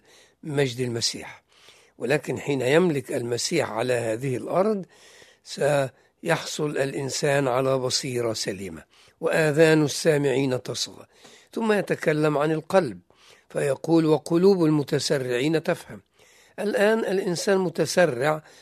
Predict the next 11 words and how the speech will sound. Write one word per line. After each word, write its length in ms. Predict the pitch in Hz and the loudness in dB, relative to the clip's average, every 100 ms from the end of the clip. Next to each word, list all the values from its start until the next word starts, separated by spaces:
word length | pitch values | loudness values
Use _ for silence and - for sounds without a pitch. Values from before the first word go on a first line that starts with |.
| _ - | _ -4
ولا 320 | 202 202 202 | 0 2 2
يفهم، 440 | 185 - 143 90 - _ _ _ _ _ _ _ _ _ - | 0 -4 -8 -8 -14 _ _ _ _ _ _ _ _ _ -6
يسمع 360 | 190 - 196 165 | -4 0 0 0
بشارة 460 | 156 - 175 170 165 | 0 2 4 4 2
الخلاص 640 | 156 - 170 160 165 - - _ _ _ | -4 -4 -2 2 2 0 -14 _ _ _
ولكنه 760 | - 190 175 196 185 170 185 180 - | -8 -6 -2 0 2 2 0 -2 -6
يقول: 480 | 175 - 175 185 180 | -8 -6 -4 -4 0
"لا 220 | 208 196 | 0 -2
أفهم 300 | 131 - 139 | -4 -4 -2
هذه 300 | 147 147 143 | 0 0 -2
الأشياء". 460 | 135 117 - - | -2 -4 -4 -6